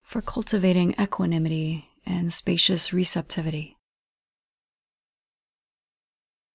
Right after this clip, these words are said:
Taking some time to find your way to a lying down position. Taking care to make any adjustments that you might need to offer support and comfort to the body.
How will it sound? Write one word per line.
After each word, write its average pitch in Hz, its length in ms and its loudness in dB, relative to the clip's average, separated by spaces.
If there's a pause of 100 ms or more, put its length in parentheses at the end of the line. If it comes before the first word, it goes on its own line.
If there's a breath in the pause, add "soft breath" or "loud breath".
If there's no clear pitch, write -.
(420)
Taking 247 380 0
some 196 200 2
time 170 380 2
to 170 220 0
find 214 480 0
your 196 120 4
way 160 280 0
to - 180 2
a 156 80 0
lying 156 300 0
down 151 380 -2
position. 160 600 -4 (1800)
Taking 170 320 -2
care 165 280 0
to - 140 2
make 165 520 -2
any 202 240 2
adjustments 165 800 0
that - 160 -8
you 196 120 2
might 190 240 2
need 165 480 -2 (680)
to - 180 -6
offer 214 320 0
support 165 640 -2
and 160 160 -4
comfort 156 500 -4
to 185 100 -2
the 160 120 -4
body. 156 500 -8